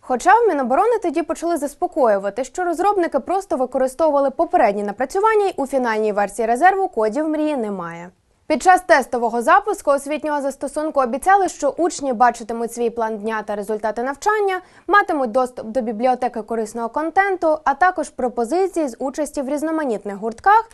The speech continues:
та активностях у позашкільний час, а ще доступ до чату.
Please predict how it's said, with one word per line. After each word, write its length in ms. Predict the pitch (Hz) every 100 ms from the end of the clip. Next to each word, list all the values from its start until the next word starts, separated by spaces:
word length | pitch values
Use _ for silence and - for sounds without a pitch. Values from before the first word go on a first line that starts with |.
| _ _
та 160 | 392 403
активностях 600 | - 320 302 - 254 247
у 60 |
позашкільний 640 | 220 247 247 - 240 233 247
час, 340 | 190 170 - _ _
а 140 | - 226
ще 240 | - 381
доступ 380 | 277 247 240 233
до 140 | 208
чату. 380 | 226 196 175 -